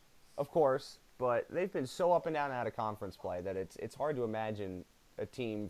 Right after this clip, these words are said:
finding consistency this late, but we've seen stranger things, and you'd hope they do that. But the Big Ten is always a very good baseball league, so you're gonna be playing against good teams almost every series,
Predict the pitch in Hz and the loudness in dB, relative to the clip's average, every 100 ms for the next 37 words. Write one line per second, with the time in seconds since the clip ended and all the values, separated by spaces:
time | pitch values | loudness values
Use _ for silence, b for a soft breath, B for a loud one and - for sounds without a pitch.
0 | - 117 107 104 104 113 107 107 113 104 | -4 -2 -2 -4 -6 -8 -8 -6 -4 -4
1 | 107 117 - 196 202 156 147 151 143 - | -2 -2 2 2 2 0 -6 -6 -6 -4
2 | 123 120 127 104 98 104 - b b b | -4 -4 -4 -4 -4 -6 -12 b b b
3 | b 101 101 98 101 - 113 107 185 190 | b -4 -2 -2 -4 -2 0 4 4 4
4 | 123 95 90 90 95 - 135 131 202 185 | 4 2 -2 -2 -2 -4 -4 4 4 6
5 | 160 139 135 120 101 107 139 120 107 95 | 4 6 6 6 2 6 8 8 4 2
6 | 107 110 98 85 87 82 - 98 92 90 | 0 2 2 2 2 -2 -2 0 0 -2
7 | - b b b b - 151 196 185 190 | -6 b b b b 0 6 6 8 6
8 | 165 123 117 - - - - - 156 117 | 6 2 -2 -6 -20 -20 -8 2 4 6
9 | 139 117 - 143 117 - - - 135 127 | 4 6 6 8 6 4 -4 6 8 8
10 | 131 120 127 113 90 87 - | 4 2 4 4 4 -2 -6